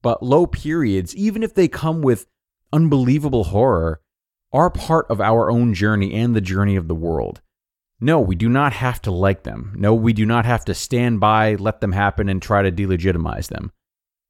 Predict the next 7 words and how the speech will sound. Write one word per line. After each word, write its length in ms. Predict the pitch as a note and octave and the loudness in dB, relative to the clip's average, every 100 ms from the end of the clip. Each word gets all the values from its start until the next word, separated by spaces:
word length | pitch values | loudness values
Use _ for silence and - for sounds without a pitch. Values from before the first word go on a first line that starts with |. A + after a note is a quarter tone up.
| - | 0
But 240 | A#2 - _ _ _ _ | 0 0 _ _ _ _
we 100 | A2 | -2
can 340 | G#2+ C3 C3 B2 | 0 2 2 2
prepare 640 | A2 - A2 A2 E2 - | -2 -2 2 4 2 0
ourselves 540 | E2+ E2 - E2 D#2 - | -2 0 0 0 0 -4
for 240 | F2+ E2 | 0 2
them. 240 | D#2+ D#2+ | 2 0